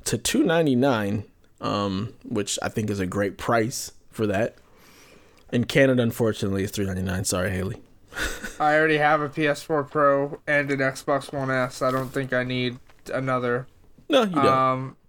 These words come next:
Speaker 2: uh, but, like, all I gotta say, Dev, uh, if you haven't played Days Gone yet, please do. It's very
Speaker 1: That,
Speaker 2: good.
Speaker 1: yeah, that's the only game for me that I'm actually even interested in from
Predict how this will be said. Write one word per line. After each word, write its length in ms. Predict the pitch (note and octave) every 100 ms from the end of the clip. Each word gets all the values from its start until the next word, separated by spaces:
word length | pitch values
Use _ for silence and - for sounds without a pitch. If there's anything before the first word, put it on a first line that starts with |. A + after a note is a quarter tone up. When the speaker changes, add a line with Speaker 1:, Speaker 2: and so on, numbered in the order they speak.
| -
Speaker 2:
uh, 340 | F3 C#3+ C3+
but, 220 | B2+ D3+
like, 280 | C#3+ D3 C3+ C3+ _ _ _ -
all 160 | D#3+
I 100 | D#3
gotta 260 | D#3 D3+ C#3+
say, 280 | - E3+ D#3+
Dev, 480 | D3 D#3 D3+ D#3 D#3 _ _ -
uh, 220 | C#3+ C#3 B2
if 180 | C#3+ D3
you 60 |
haven't 440 | D3 D#3 D3 C#3+ -
played 460 | - D3+ C#3+ C#3
Days 300 | C#3 C3+ C3+
Gone 260 | - C#3 C#3
yet, 240 | C#3+ C#3+
please 320 | - F3+ D3+ B2
do. 300 | A#2+ A#2 C3 -
It's 200 | D3+ -
very 180 | C3+ B2
Speaker 1:
That, 60 | -
Speaker 2:
good. 160 | G#2+ A2+
Speaker 1:
yeah, 60 | - - -
that's 260 | B2 D3+
the 180 | - E3
only 400 | - C3 C#3+ C3+
game 380 | A#2 A2+ A2+ A2
for 160 | F#2+ G2
me 200 | F#2+ G2
that 180 | F#2+
I'm 120 | F#2+ G2
actually 300 | G2 - F#2+
even 200 | G2 F#2
interested 420 | F#2+ - - F#2
in 160 | F#2
from 480 | G2+ - F#2+ F#2 F#2+